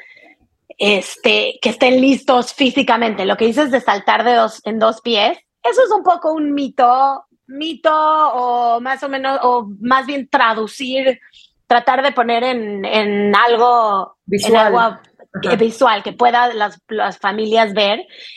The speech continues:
Speaker 1: Más bien nada más estamos queriendo saber que los niños tienen un control, un desarrollo motor grueso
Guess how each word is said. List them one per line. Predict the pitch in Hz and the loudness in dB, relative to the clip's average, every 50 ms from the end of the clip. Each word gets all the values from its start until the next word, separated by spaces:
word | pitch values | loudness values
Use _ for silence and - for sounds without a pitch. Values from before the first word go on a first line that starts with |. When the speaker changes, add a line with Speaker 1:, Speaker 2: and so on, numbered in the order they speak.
| - _ _ _ _ _ - | -20 _ _ _ _ _ 0
Speaker 1:
Más | 247 277 285 277 247 | 2 2 2 2 0
bien | 294 294 294 311 | 0 0 2 2
nada | 320 311 285 | 2 2 0
más | 277 247 269 | 0 -2 -2
estamos | 254 262 254 240 240 233 | -2 -2 0 -2 -2 -2
queriendo | - 233 208 220 220 226 220 220 | -4 -4 -2 -2 -2 -2 -2 -4
saber | 214 - 180 185 202 214 226 302 - _ _ | -2 -2 -2 0 0 0 -2 -2 -6 _ _
que | - 247 247 254 247 - 220 | -2 0 2 2 0 0 0
los | 226 214 208 - - - | -2 -2 -2 -6 -8 -6
niños | 220 247 262 269 285 294 294 - | -4 -2 0 0 0 -2 -2 -2
tienen | - 247 233 220 226 220 226 233 - | 0 0 0 0 0 -4 -4 -4 -2
un | 226 220 220 214 190 | -2 -2 -2 -2 -2
control, | - 233 220 214 - - 208 202 202 202 202 208 202 202 202 214 214 | 0 0 0 0 -2 0 0 2 2 0 0 -2 -2 -2 -2 -2 -2
un | 220 233 233 226 233 226 226 226 214 - | -2 -2 -2 -4 -4 -2 -2 -2 0 2
desarrollo | 208 233 220 - 214 208 220 240 240 226 214 | 2 2 2 2 2 2 2 0 0 -2 -2
motor | 202 202 - - 220 208 208 | -4 -4 0 0 0 0 -2
grueso | 196 208 208 208 202 - - 254 277 370 | -4 -4 -2 -2 -2 -2 0 2 2 2